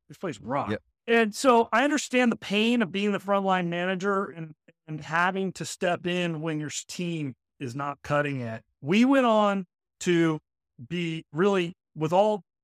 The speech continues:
Speaker 1: leveling metrics, out of a hundred business units doing really the identical thing, in the top one to three business units. The team that we hired, ten of those people are now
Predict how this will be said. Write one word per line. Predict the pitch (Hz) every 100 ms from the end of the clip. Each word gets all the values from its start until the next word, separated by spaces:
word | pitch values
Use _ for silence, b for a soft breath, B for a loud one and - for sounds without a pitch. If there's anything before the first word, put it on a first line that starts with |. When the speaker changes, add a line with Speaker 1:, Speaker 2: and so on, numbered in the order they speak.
| -
Speaker 1:
leveling | 170 196 196 175
metrics, | 180 - 143 -
out | 160 151
of |
a | 131
hundred | 170 202 220 165
business | 185 160 135
units | 135 131 131
doing | - 151 147 139
really | 156 147
the | 139
identical | 127 127 151 151 165 -
thing, | 151 127 123 _ _ _ -
in | 151
the | 151
top | - 170 175 _ _ _
one | 143 160 185
to | 185
three | - 143 165 156 143 - _ -
business | 151 147 131 127
units. | 117 107 _ _ _ _ -
The | 120 123 151 -
team | - - 247 269 302 226
that | 208 160
we | 165 202
hired, | 165 165 160 123 98 107 - _ _ -
ten | 214 277
of | 311 220
those | 214 220
people | - 180 180 127 131
are | 143 147
now | 147 151 170